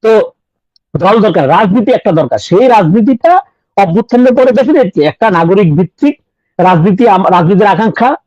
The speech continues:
নতুন জেনারেশন, বিশেষ করে জেনজির মধ্যে তৈরি হয়েছে। সেই রাজনীতিটা যদি এক্সিস্টিং যে দলগুলো আছে, এরা যদি করতে ফেল করে,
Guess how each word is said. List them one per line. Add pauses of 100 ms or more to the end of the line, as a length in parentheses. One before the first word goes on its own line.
নতুন
জেনারেশন,
বিশেষ
করে
জেনজির
মধ্যে
তৈরি
হয়েছে। (680)
সেই
রাজনীতিটা (160)
যদি (640)
এক্সিস্টিং
যে
দলগুলো
আছে, (280)
এরা
যদি
করতে
ফেল
করে,